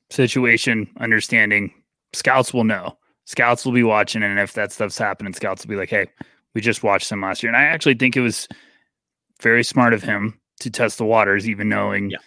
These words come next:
Speaker 1: his shoulder's messed up. He couldn't work out 'cause he probably was like, "Hey, what do I need to do?" And they prob-, everyone <laughs> probably said, "Keep playing like you play." A-, and, um,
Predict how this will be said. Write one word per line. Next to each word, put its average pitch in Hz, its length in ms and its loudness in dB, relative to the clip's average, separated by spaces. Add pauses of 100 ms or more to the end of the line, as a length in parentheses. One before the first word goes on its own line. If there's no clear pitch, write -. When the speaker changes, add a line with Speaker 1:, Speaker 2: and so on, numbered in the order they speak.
(520)
Speaker 1:
his 110 140 -4
shoulder's 107 420 0
messed 101 240 -4
up. 104 160 0
He 113 80 0
couldn't 101 220 -4
work 98 240 -2
out 98 240 0
'cause 104 140 -8
he 101 60 -8
probably 113 300 -2
was 113 80 -6
like, 113 140 -6
"Hey, 156 140 0
what 110 140 2
do 123 60 8
I - 60 8
need 156 180 4
to 143 60 -6
do?" 139 180 2 (140)
And 107 160 -4
they 101 100 2
prob-, 107 320 0
everyone 120 300 4
<laughs> - 0 -
probably - 280 2
said, - 380 0 (300)
"Keep 156 180 4
playing 147 300 6
like 127 160 6
you 135 80 6
play." 117 340 4
A-, 113 320 4
and, 110 280 0 (340)
um, 92 440 -2